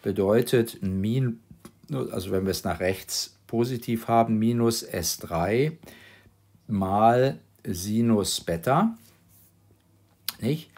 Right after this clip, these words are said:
S drei, Summe H gleich null, S drei, das ist der, der Beta-Winkel, ja, der Sinus des Beta-Winkels ist praktisch die Horizontalkomponente und die wirkt nach links, wir haben aber nach rechts positiv,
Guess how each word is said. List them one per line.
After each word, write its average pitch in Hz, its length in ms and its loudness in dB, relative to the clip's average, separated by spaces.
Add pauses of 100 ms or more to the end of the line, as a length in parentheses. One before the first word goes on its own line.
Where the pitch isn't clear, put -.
(480)
S 92 340 -2
drei, 98 380 0
Summe 104 320 -2
H 107 160 0
gleich 92 240 -4
null, 98 240 -4
S - 340 -6
drei, 104 680 0 (280)
das - 220 -6
ist - 260 -6
der, 87 320 -2 (340)
der 82 120 -2
Beta-Winkel, 131 1120 0
ja, 98 180 -2
der 110 160 0
Sinus 131 800 -2 (300)
des - 140 -8
Beta-Winkels 113 840 0
ist - 200 -8
praktisch - 520 -6
die 98 120 -4
Horizontalkomponente 107 1500 -4
und 98 180 -6
die 98 160 -8
wirkt 104 460 -2
nach 87 240 -8
links, 110 440 -4
wir 98 160 0
haben 95 140 -4
aber 90 140 -6
nach 85 180 -4
rechts - 340 -6
positiv, 143 640 -4